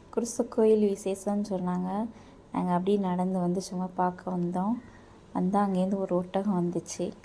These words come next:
அதையும் பார்த்துட்டு அப்படியே கடைக்குள்ள போயாச்சு. ஃபுல்லாவே கடைங்க. நிறைய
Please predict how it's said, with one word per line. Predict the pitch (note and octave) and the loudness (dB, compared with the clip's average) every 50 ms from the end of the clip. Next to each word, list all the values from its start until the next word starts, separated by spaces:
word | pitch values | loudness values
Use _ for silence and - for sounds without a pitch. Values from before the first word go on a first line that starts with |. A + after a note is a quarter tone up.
| - - F#3 | -12 -10 -8
அதையும் | F#3 F#3+ F#3+ F#3+ F#3+ F#3+ G3 - | -6 -4 -4 -4 -4 -4 -2 -2
பார்த்துட்டு | F3+ F3+ F3+ - - - - G#3 | -2 -2 -2 -6 -4 0 2 2
அப்படியே | F#3 G3+ F3+ F3 F3 - E3+ | 2 2 0 0 0 0 -2
கடைக்குள்ள | F3 F#3 F3 - F#3 F#3+ F#3 F3+ - | -2 -2 -2 -4 -2 -2 -2 -4 -4
போயாச்சு. | F#3 F#3 F3+ F3+ F3+ F3+ - - - A3+ C4 C#4+ - - - - - - - - - - - - - | -4 -4 -2 -2 -2 -4 -6 -6 -4 -4 -4 -4 -6 -12 -20 -20 -20 -20 -20 -20 -20 -20 -18 -12 -4
ஃபுல்லாவே | - G#3+ G#3 G#3 G#3 G#3+ G3+ G3 G3+ G3+ A3 G#3+ G#3+ - | 0 2 4 6 6 6 6 6 4 2 2 0 -2 -4
கடைங்க. | - F3+ F3+ F#3+ F#3+ G3 G3 F#3 F#3 F#3 F#3 - - - - - - - - - - - - | -4 -4 -2 -2 -2 -2 -2 -4 -4 -6 -8 -10 -16 -20 -20 -20 -20 -20 -20 -20 -20 -14 -10
நிறைய | F3+ F3 F3+ F3 F3 G3+ G#3+ | -8 -4 -2 0 0 0 0